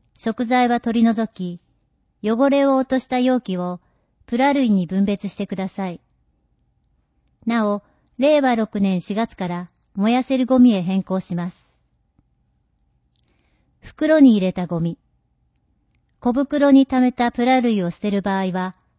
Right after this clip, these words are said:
袋の口を縛らずに、中身が見えるように排出をお願いします。スプレー缶の処理には注意が必要です。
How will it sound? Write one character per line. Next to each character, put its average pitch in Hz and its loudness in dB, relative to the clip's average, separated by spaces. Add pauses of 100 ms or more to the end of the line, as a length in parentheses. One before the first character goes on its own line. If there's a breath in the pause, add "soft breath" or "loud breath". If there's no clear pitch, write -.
(240)
袋 262 0
の 254 4
口 - -6
を 240 0
縛 247 -2
ら 247 0
ず 220 -6
に、 175 -4 (520)
中 233 0
身 285 8
が 247 4
見 202 4
え 254 0
る 240 0
よ 208 0
う 190 -2
に 170 -4 (160)
排 233 -4
出 220 -4
を 214 0
お 214 0
願 202 0
い 190 -6
し - -10
ま 185 -4
す。 - -18 (2750)
ス - -20
プ 277 -2
レ 277 4
ー 277 -2
缶 269 4
の 269 6
処 269 -2
理 240 2
に 202 4
は 170 -4
注 262 -2
意 233 0
が 185 -6
必 - -12
要 175 -4
で 170 -8
す。 - -20